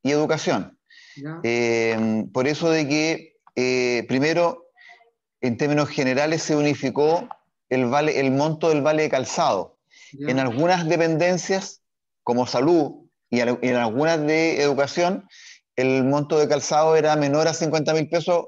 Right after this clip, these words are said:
Speaker 1: a diferencia de lo que decíamos acá en la municipalidad. Entonces, se subió y se niveló a todo en cincuenta lucas el bono de calzado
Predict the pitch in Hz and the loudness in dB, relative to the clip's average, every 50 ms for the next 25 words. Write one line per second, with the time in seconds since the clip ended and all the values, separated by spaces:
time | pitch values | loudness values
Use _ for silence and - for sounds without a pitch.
0 | - - 135 139 147 143 151 135 156 165 160 156 175 165 160 160 143 131 156 151 | -2 -2 0 0 0 0 0 0 0 0 -2 0 0 2 2 2 2 0 0 -2
1 | 151 - 160 160 160 156 147 160 156 160 156 156 156 151 143 165 156 160 165 185 | 0 0 0 0 2 2 2 2 2 2 2 0 0 0 0 0 0 2 2 2
2 | 185 139 - - - _ _ _ _ - - - - - _ _ - 127 131 123 | 0 0 -2 -6 -12 _ _ _ _ -20 -20 -20 -20 -20 _ _ -4 -2 0 2
3 | 147 147 - - - - - - _ _ - - - 147 123 - 143 147 147 160 | 2 0 0 -2 -8 -18 -20 -20 _ _ -8 -4 -2 -2 -2 0 2 2 4 6
4 | 180 190 196 196 185 180 - - 165 151 151 151 151 156 156 175 185 196 190 - | 6 6 4 4 2 2 0 0 0 0 0 0 0 2 2 2 2 2 2 0
5 | - 135 139 147 170 185 190 202 208 208 196 - - 156 139 - 156 151 147 170 | 0 0 0 2 2 2 4 4 2 2 0 -2 -4 -4 -4 -2 -2 -2 0 0
6 | 170 147 175 165 170 180 170 185 180 180 175 - 151 151 143 147 170 170 170 170 | 0 0 0 2 2 2 2 2 2 2 2 0 0 0 0 0 0 2 2 2
7 | 165 156 160 156 - - - 147 107 90 82 - | 2 2 0 -2 -2 -2 -2 0 0 0 -2 -6